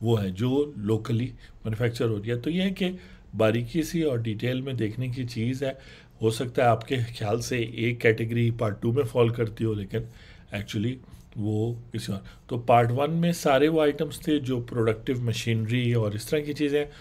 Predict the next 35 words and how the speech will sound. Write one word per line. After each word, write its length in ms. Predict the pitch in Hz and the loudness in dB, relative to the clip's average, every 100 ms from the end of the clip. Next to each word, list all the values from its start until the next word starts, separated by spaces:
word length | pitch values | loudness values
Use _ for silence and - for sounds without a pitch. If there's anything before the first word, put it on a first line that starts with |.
| - - - | -20 -20 2
पार्ट 240 | 131 135 151 | 4 4 2
टू 100 | 165 | 0
में 440 | 165 160 160 160 | 2 0 -2 -4
रॉ 360 | 151 104 123 147 | -4 4 4 4
मटेरियल 580 | 151 139 131 135 123 | 2 -2 -2 -2 -2
नज़र 240 | 104 113 123 | -2 -2 0
आ 120 | 120 | 0
रहा 120 | 123 | 2
है 80 | 120 | 0
जो 160 | 117 107 | 0 -4
मुख्तलिफ 440 | 107 - 120 117 | -6 -4 -4 -2
फैक्ट्रीज 600 | 113 101 - 110 110 101 | -4 -6 -4 0 0 0
या 80 | 104 | -4
डायरेक्टली 460 | 95 98 92 127 120 | -4 -8 -6 -4 -2
भी 160 | 107 120 - - - - | -2 -6 -12 -20 -14 -6
कंज्यूमर 380 | 107 104 113 113 | -2 0 0 0
मंगाते 480 | 110 110 107 110 | 0 -2 -2 -2
हैं, 60 | 104 | -4
जिस 200 | 98 - | -4 -8
तरह 100 | 98 | -6
यहाँ 340 | 98 104 104 - | -4 -4 -8 -2
चौक 380 | 110 110 107 - | 0 0 -2 -8
बता 220 | 104 101 | -4 -4
रहे 160 | 101 101 | -2 -2
हैं, 120 | 98 | -2
नेशनल 480 | 98 101 - 110 101 | -4 -4 -6 -4 -4
कैल्शियम, 520 | - 104 101 107 107 - - - - | -2 -4 -4 -6 -8 -10 -20 -16 -2
चाहे 200 | 120 113 | 4 6
आप 160 | 113 | 6
उससे 240 | 120 117 120 | 4 -2 -2
मेडिसिन 500 | 104 104 120 151 143 | 0 0 0 0 -2
बनाएं 280 | 135 123 120 | 0 0 0
नेशनल 380 | 113 107 120 | -2 -4 -6
कैल्शियम 480 | 107 104 104 - 107 | -2 -2 -2 -4 -4
से, 320 | 104 110 107 | -4 -4 -4